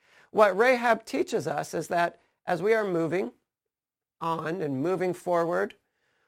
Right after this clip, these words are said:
on the one hand, we are being sensitive and discerning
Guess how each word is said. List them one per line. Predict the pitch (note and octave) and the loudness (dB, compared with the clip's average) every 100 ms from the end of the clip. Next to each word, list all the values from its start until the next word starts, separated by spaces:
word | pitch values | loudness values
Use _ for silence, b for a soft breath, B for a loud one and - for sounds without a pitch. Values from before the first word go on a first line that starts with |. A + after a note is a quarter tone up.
| _ - | _ -4
on | G3 | 0
the | G#3 | 2
one | B3+ A#3+ | 2 2
hand, | A3 G#3+ G#3+ G3+ | 0 0 -2 -4
we | E3 G#3 | -2 2
are | G3+ | 2
being | - F#3 E3+ D#3 | 0 -2 -2 -4
sensitive | - F3+ F#3 A3+ A3+ | -6 -6 0 0 2
and | A#3 | -2
discerning | A3+ - F#3+ E3+ E3 F#3 B3+ | -6 -4 -2 0 -2 -4 -8